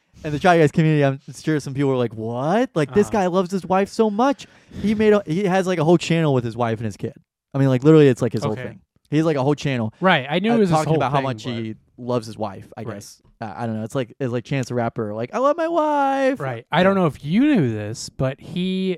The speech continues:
Speaker 2: and his wife even did a, it might have even been,
Speaker 1: They
Speaker 2: like,
Speaker 1: did
Speaker 2: a
Speaker 1: a panel
Speaker 2: t-, yeah, it
Speaker 1: on,
Speaker 2: might have
Speaker 1: like,
Speaker 2: even been, like, a
Speaker 1: healthy
Speaker 2: touring
Speaker 1: relationship.
Speaker 2: thing, but,
Speaker 1: Yeah.
Speaker 2: like, yeah, it was
Speaker 1: They
Speaker 2: a
Speaker 1: went to,
Speaker 2: panel
Speaker 1: uh,
Speaker 2: for that.
Speaker 1: college, college, uh, campuses.
Speaker 2: College.
Speaker 1: They went to college. No, they went to college campuses and did, like,
Speaker 2: Yeah.
Speaker 1: panels.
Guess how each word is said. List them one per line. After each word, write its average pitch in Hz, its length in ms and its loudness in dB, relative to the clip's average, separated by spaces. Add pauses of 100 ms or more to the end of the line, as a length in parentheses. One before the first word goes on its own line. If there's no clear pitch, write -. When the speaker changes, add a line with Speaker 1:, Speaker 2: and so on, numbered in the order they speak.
Speaker 2:
and 147 140 -4
his 139 120 -4
wife 139 520 -4
even 139 260 -8
did 135 420 -6
a, 117 460 -6 (720)
it 151 100 -6
might 226 160 0
have 359 100 -2
even 254 220 -2
been, 175 120 0
Speaker 1:
They 170 80 0
Speaker 2:
like, 156 60 2
Speaker 1:
did 185 60 4
Speaker 2:
a 135 40 2
Speaker 1:
a 113 40 -2
panel 147 400 -6
Speaker 2:
t-, 143 60 -2
yeah, 170 380 0
it 147 80 -6
Speaker 1:
on, - 40 -2
Speaker 2:
might 226 160 2
have 285 60 0
Speaker 1:
like, 277 80 0
Speaker 2:
even 233 100 -2
been, 185 160 0
like, - 100 -2
a - 40 -4
Speaker 1:
healthy 117 180 -4
Speaker 2:
touring 151 140 4 (100)
Speaker 1:
relationship. 175 260 0
Speaker 2:
thing, 113 200 -6
but, 123 80 -6
Speaker 1:
Yeah. 113 160 -2
Speaker 2:
like, 120 160 -8
yeah, 170 200 -2
it 127 40 -4
was 127 100 -2
Speaker 1:
They 147 60 4
Speaker 2:
a - 20 2
Speaker 1:
went 156 180 0
to, 156 120 -2
Speaker 2:
panel 131 140 2
Speaker 1:
uh, 117 200 0
Speaker 2:
for 107 60 -14
that. 104 160 -18
Speaker 1:
college, 127 460 -4 (200)
college, 120 640 -6
uh, 107 320 -8 (120)
campuses. 131 420 -8
Speaker 2:
College. 185 520 -4 (460)
Speaker 1:
They 156 60 -6
went 180 100 -4
to 165 60 -8
college. 143 320 -8 (160)
No, 139 140 0
they 135 100 2
went 147 120 2
to 139 80 -4
college 123 260 0
campuses 127 500 -6
and 101 80 -10
did, 104 200 -6
like, 104 160 -10
Speaker 2:
Yeah. 156 180 -4
Speaker 1:
panels. 104 360 -10